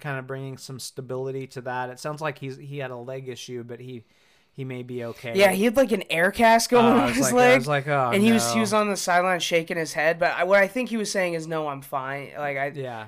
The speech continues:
Speaker 2: but he was, he was shaking his head. I was like, "Oh, motherfuck."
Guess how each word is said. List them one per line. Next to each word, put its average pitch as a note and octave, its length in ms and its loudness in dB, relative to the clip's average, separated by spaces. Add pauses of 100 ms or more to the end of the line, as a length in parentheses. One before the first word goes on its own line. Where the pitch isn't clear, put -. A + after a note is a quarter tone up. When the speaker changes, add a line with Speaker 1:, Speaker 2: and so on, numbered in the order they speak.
Speaker 2:
but E3 200 2
he E3+ 140 -6
was, E3 180 -6
he F3+ 140 -8
was E3 100 -6
shaking F3+ 340 -4
his D#3 140 -4
head. D#3+ 160 2
I D3 80 0
was C#3+ 140 -6
like, C#3 300 -6 (100)
"Oh, C#3+ 220 -4
motherfuck." C3 880 -12